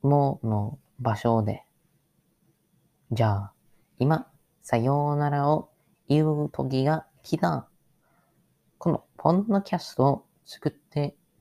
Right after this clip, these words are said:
楽しかった。もう僕の聞き手にありがと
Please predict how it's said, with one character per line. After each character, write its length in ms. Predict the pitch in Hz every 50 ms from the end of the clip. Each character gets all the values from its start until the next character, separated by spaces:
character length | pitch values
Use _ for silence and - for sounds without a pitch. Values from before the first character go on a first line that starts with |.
| - -
楽 220 | 139 139 139 135
し 60 | -
か 100 | - -
っ 60 | 110 - _ -
た。 300 | 180 147 - - - _ _ _ _ _ _ _ _ _ _ _ _ _ _ _ _ _ _ -
も 320 | 147 151 147 135 - _ _ _ _ _ _ -
う 40 | 131
僕 220 | 139 135 - 170
の 240 | 160 160 156 151 - _ _ _
聞 160 | - - -
き 180 | - 135 139 143
手 260 | 139 - 156 156 151
に 280 | 151 151 151 151 151 - _ _ _
あ 100 | - 107
り 120 | 107 117
が 100 | 117 131
と 400 | 131 - 139 143 143 147 165 -